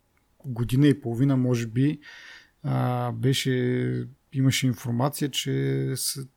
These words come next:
съкратили доста, т.е. пренасочили са хората, които са работили върху,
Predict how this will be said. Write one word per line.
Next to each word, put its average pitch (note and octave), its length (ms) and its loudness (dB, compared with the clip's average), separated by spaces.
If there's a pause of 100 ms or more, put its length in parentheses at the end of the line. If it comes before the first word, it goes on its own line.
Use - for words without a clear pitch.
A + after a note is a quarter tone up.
(380)
съкратили B2+ 680 -2
доста, B2 720 -2
т.е. C3+ 120 -4 (160)
пренасочили B2 500 -2
са B2 140 -4
хората, A#2+ 320 -8
които - 220 -6
са A#2+ 100 -4
работили A#2 380 -6
върху, A2 440 -8